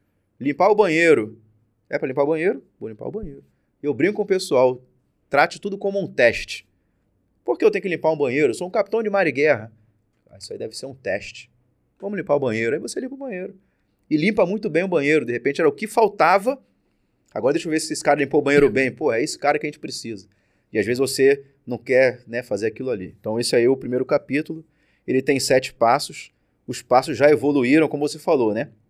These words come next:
Eu escrevi o livro no momento, identifiquei sete passos. E hoje eu já não falo sete passos,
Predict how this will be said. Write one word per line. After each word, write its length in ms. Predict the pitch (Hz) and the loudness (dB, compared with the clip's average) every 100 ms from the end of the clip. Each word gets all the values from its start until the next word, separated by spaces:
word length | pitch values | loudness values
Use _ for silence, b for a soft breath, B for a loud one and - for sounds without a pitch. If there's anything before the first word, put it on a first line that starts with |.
| _ _ _ _ | _ _ _ _
Eu 80 | 117 | -2
escrevi 320 | 110 135 107 | 0 0 2
o 80 | 123 | 2
livro 280 | 117 123 117 | 2 0 -2
no 100 | 113 | -4
momento, 480 | 135 135 135 - _ _ _ _ _ - | -4 -2 -4 -8 _ _ _ _ _ -4
identifiquei 420 | 101 117 - 110 | -2 -2 -2 -2
sete 280 | - 123 - | 0 -4 0
passos. 460 | 123 123 - - _ _ _ | 0 0 -4 -18 _ _ _
E 100 | 151 | 0
hoje 480 | 143 165 165 170 - - | 2 4 2 0 -2 -2
eu 140 | 135 | -2
já 120 | 139 | 0
não 100 | 147 | -2
falo 240 | 135 151 143 | 0 0 2
sete 280 | 143 147 - | -2 -4 -2
passos, 460 | 127 160 - - | 0 0 -6 -20